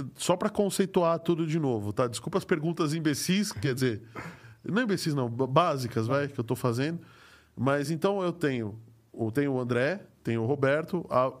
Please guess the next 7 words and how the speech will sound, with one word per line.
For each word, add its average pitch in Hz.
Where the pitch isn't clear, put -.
haverá 147
uma 180
transferência 151
de 120
alguma 139
coisa 147
e 220